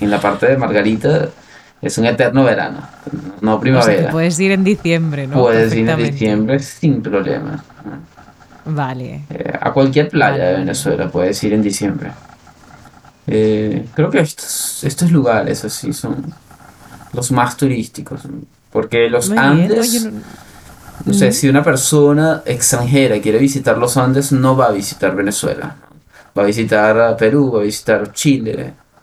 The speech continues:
Speaker 1: Argentina, pero no Venezuela. Eh,
Speaker 2: Ujú.
Speaker 1: Venezuela, bueno, creo que el Caribe, las playas de Venezuela y el Amazonas también son los lugares donde, donde creo que van más personas.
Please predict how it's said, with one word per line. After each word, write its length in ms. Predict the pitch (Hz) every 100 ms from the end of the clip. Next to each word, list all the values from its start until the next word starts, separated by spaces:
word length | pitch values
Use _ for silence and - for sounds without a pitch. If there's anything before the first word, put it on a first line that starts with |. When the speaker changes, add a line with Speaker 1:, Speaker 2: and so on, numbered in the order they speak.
| -
Speaker 1:
Argentina, 720 | - - 202 165 131 123 117 - - _ _ _ _ _ -
pero 220 | - 113
no 160 | 113 110
Venezuela. 720 | 123 101 - - - - - _ _ _ -
Eh, 560 | - 98 98 98 92 78
Speaker 2:
Ujú. 80 | 107
Speaker 1:
Venezuela, 560 | 110 110 117 127 -
bueno, 240 | 156 110 104
creo 160 | 101
que 80 | 139
el 120 | 127
Caribe, 380 | 113 101 107 120
las 200 | 117 -
playas 760 | 123 110 104 120 139 147 - _ _ -
de 120 | -
Venezuela 400 | - - - 120
y 160 | 165 135
el 80 | 107
Amazonas 800 | 101 101 - 110 101 - 135 -
también 480 | 98 98 101 123 143 _ _ _ - _ _ _ -
son 300 | - 104 107
los 180 | 107 -
lugares 500 | 113 101 95 202 -
donde, 640 | - 233 208 90 - - - _ _ _ _ _ _
donde 320 | - 175 - _
creo 280 | 123 113 123
que 80 | 147
van 460 | 104 98 - 147 - -
más 200 | - -
personas. 420 | - - - -